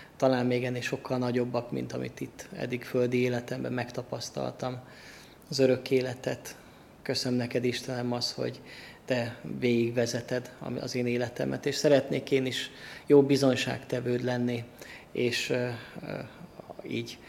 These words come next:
a, a környezetemben, különösen azok felé, az emberek felé szolgálni, akik, akik valahol, ö, kétségbe estek, vagy útkereszteződéshez kerültek, hogy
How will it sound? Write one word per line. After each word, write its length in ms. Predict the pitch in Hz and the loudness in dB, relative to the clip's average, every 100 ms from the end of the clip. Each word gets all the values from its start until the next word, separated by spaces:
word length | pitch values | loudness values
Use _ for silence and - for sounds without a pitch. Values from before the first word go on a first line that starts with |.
| - - - | -18 -18 -8
a, 80 | 127 | -6
a 240 | 120 - | -6 -2
környezetemben, 800 | - 135 135 117 127 - 123 120 | 4 6 6 4 0 -2 -2 2
különösen 500 | 147 131 123 - 131 | 4 4 2 0 0
azok 260 | 123 127 | 0 -2
felé, 300 | - 131 123 | 0 0 2
az 160 | 123 113 | 0 0
emberek 400 | 123 123 127 117 | -2 0 -2 -2
felé 280 | 143 127 127 | 0 0 0
szolgálni, 720 | - 127 120 120 120 123 123 | 0 0 0 -2 -4 -4 -4
akik, 400 | 117 - - - - - - - - | -6 -8 -10 -14 -18 -18 -18 -20 -8
akik 320 | - - 131 | -6 -6 -2
valahol, 460 | 131 123 120 123 123 156 - | 0 0 0 -2 -4 -8 -6
ö, 140 | - 113 - - - | -6 -6 -10 -14 -2
kétségbe 580 | 131 120 - 127 123 117 | 0 0 0 0 0 -2
estek, 420 | 117 - 131 - | -2 -4 -6 -4
vagy 120 | 120 - - | -4 -4 0
útkereszteződéshez 1200 | 156 - 139 123 113 - 123 120 117 120 - 135 - | 0 2 2 2 0 -2 -2 0 -2 -2 -4 -6 -4
kerültek, 680 | 123 120 123 127 127 - - - - - - - | -4 -2 -4 -4 -6 -6 -16 -18 -18 -18 -20 -12
hogy 400 | - 127 123 - | 0 0 0 -6